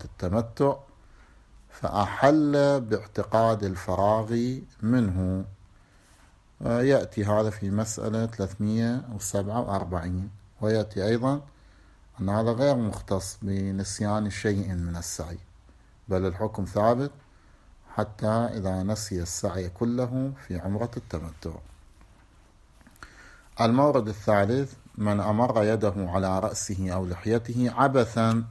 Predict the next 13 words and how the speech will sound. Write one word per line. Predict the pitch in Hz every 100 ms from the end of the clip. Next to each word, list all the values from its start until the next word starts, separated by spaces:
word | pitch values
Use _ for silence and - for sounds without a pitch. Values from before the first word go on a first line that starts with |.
| - - - - - - -
فسقطت | 101 - 123 123 104 95 92
شعرة | - 117 110 120 131 143 139 - _ - -
أو | 101 120 156 98
أكثر. | 92 - 90 90 90 90 - - - - - - _ - - - - _ - - - - - _ - - - -
المورد | 113 113 131 147 127 95 92 98
الرابع | 98 92 98 101 113 135 143 - - - - 113
ما | 107 104
إذا | 107 110
ادهن | 101 135 131 131 127 123 120 - -
بالدهن | 104 98 98 117 107 95
الطيب | 92 - 110 120 127 127
أو | 113 110 117
المطيب | 107 101 104 98 90 87